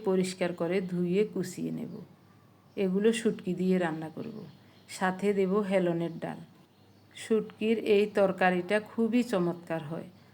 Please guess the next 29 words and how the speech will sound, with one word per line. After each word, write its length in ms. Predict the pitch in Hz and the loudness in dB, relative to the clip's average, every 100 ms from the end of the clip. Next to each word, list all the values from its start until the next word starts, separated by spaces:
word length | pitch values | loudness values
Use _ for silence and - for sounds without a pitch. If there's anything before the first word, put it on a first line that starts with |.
| - | -8
আমাদের 380 | 196 196 190 220 | -2 0 4 4
মতো 240 | 220 214 220 | 4 2 2
যারা 260 | 202 190 208 | 4 4 4
শুটকি 420 | - 214 - 220 | 2 -2 -2 -6
খেতে 300 | 214 220 220 220 | -2 0 2 2
খুব 220 | 220 220 220 | 2 -2 2
পছন্দ 400 | 185 180 220 226 226 | 0 2 2 2 4
করেন, 320 | 202 185 208 - - - - 196 | 2 2 0 -6 -14 -16 -2 0
একবার 340 | 175 165 175 170 202 | 0 0 0 0 -2
এভাবে 380 | 180 185 208 220 | 0 0 4 4
রান্না 340 | 185 170 175 | 4 2 0
করে 200 | 175 185 196 | 0 0 0
খেয়ে 300 | 190 165 160 | 0 -2 -2
দেখবেন। 420 | 165 170 160 160 - - | -6 -8 -10 -10 -12 -6
আমি 240 | 202 196 214 | 0 2 2
হেলনের 520 | 202 202 190 190 220 208 | 4 6 6 6 4 6
ডাল 200 | 196 185 180 | 6 6 4
দিয়ে 200 | 180 180 | 4 4
রান্না 320 | 175 175 196 | 2 2 2
করব, 280 | 196 190 170 190 196 - - - - | 2 0 -2 -6 -6 -16 -20 -6 -2
আপনারা 480 | 190 190 185 185 208 | 0 2 2 4 4
মটর 420 | 220 196 185 180 175 | 4 2 2 2 2
ডাল 240 | 175 170 190 190 | 2 2 2 0
একটু 320 | 196 185 - 214 180 | -4 -4 -2 -2 -2
ভেজে 440 | 170 170 165 202 240 - - - | 0 0 2 0 -2 -8 -20 -8
ওটা 240 | 190 196 196 | 0 2 2
দিয়েও 280 | 196 185 185 | 2 2 2
রান্না 300 | 170 165 165 | 2 0 -4
করতে 300 | 165 - | -6 -6